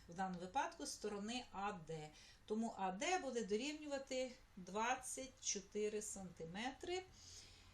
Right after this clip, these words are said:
І це відповідь Д. І далі ми маємо знайти висоту трапеції А Б Ц Д. Висота трапеції,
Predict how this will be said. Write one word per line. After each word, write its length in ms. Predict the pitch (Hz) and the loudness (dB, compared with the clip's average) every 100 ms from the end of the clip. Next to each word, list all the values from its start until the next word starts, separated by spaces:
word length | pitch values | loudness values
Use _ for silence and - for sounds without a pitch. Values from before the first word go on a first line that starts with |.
| - - - | -18 -12 4
І 200 | 320 403 | 6 6
це 300 | - 277 320 | 6 2 2
відповідь 680 | 233 254 247 247 226 165 165 | 0 0 -2 0 -2 -6 -6
Д. 240 | 151 143 - - - - - - - - - - - | -4 -6 -10 -16 -16 -16 -16 -16 -16 -16 -16 -14 0
І 140 | 240 | 2
далі 460 | 165 208 285 359 359 | 6 10 10 10 6
ми 120 | 254 | 6
маємо 320 | 247 262 247 | 6 6 6
знайти 380 | - 214 220 277 | 2 0 -2 0
висоту 440 | 233 - 214 285 | 0 0 0 0
трапеції 840 | 285 202 196 226 240 - 240 247 247 - - - - - - | -2 -2 0 -2 -2 -2 -2 -4 -6 -14 -18 -20 -20 -20 -4
А 280 | 202 240 277 | 4 8 8
Б 320 | 220 208 233 233 | 6 4 4 2
Ц 420 | - 202 208 214 - - | 0 2 2 0 -6 -12
Д. 460 | 160 156 160 156 156 - - - - - - - - - | -6 -2 -2 -2 -6 -14 -20 -20 -20 -20 -18 -18 -18 -12
Висота 840 | 170 208 320 - 233 226 240 247 | -6 -2 0 2 0 0 6 6
трапеції, 1300 | 247 202 180 - 196 247 262 - 294 277 285 302 294 | 6 -2 -2 0 2 2 2 -2 -2 -4 -4 -6 -8